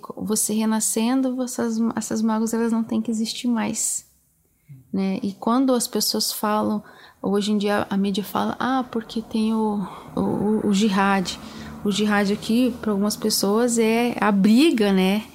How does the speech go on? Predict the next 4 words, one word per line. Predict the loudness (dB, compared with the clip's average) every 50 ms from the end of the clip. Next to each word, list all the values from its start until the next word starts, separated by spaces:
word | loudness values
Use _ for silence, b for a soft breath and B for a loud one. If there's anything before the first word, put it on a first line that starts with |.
| -6 -2
É | 0 2
a | 4
luta | 4 4 6 6 6 6 4 2 0 -2 -2 -2 -2 -2 B B B B B B B
física | -8 -4 0 2 4 4 4 4 4 2 2 0 -2 -4 -4 -4